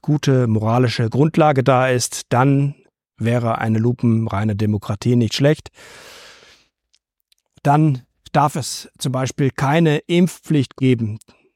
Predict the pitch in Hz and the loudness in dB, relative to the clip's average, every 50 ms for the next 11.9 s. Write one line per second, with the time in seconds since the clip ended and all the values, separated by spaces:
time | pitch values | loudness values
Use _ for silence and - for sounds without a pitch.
0 | _ _ - 294 - 110 113 123 123 120 120 120 147 - - - 107 107 110 - | _ _ -16 -10 -6 -4 -2 -2 0 0 0 -2 -4 -8 -10 -8 -6 -6 -4 -4
1 | - 147 127 - - - - 117 113 - - - - - _ _ - 110 104 - | -4 -6 -6 -8 -8 -6 -4 -4 -4 -4 -6 -12 -20 -20 _ _ -12 -10 -10 -10
2 | - - - _ _ - - - 143 147 - - 135 127 127 127 123 127 196 - | -10 -12 -14 _ _ -12 -4 -2 -2 -2 -2 -2 -2 -2 -2 -2 -2 -4 -6 -4
3 | - 175 190 185 151 143 127 - - 135 123 117 113 110 - - _ - - - | 0 2 2 2 2 2 0 -2 -2 -2 0 0 -2 -2 -6 -8 _ -20 -18 -10
4 | - 127 117 117 - 131 117 117 120 - _ - - - - - - - 120 131 | -6 -4 -4 -2 -2 -2 -2 -2 -4 -8 _ -8 -12 -10 -10 -8 -4 -2 -2 0
5 | 131 127 123 113 110 113 113 117 117 - - - - 113 117 147 170 170 131 - | 0 0 0 0 0 -2 -2 -2 -4 -4 -6 -6 -4 0 2 4 4 4 2 0
6 | - _ _ - - - - - - - - - - _ _ _ - 151 165 170 | -4 _ _ -20 -20 -20 -20 -20 -20 -20 -20 -20 -20 _ _ _ 0 2 2 2
7 | 156 - - - 131 135 143 143 113 - - - - - - - - - 131 139 | 2 0 -4 -6 -2 0 0 0 -2 -6 -14 -20 -20 -20 -16 -12 -6 -2 0 2
8 | 165 180 170 156 139 123 117 117 127 123 120 - - - - 156 135 - - - | 4 4 4 4 2 2 2 2 2 2 2 0 -4 -8 -8 -8 -8 -8 -10 -10
9 | - - - _ _ _ _ _ _ _ _ _ _ _ - 120 123 127 117 - | -12 -14 -18 _ _ _ _ _ _ _ _ _ _ _ -6 -2 -2 -2 -2 -4
10 | - - - - _ _ _ _ _ _ - - 156 160 160 139 127 113 104 117 | -8 -20 -20 -20 _ _ _ _ _ _ -4 2 4 4 4 4 2 -2 -2 0
11 | 147 160 156 135 131 123 - - 127 117 110 - - 123 113 110 107 | 0 0 0 0 0 -2 -2 -2 -4 -4 -4 -4 -4 -2 -2 -2 -4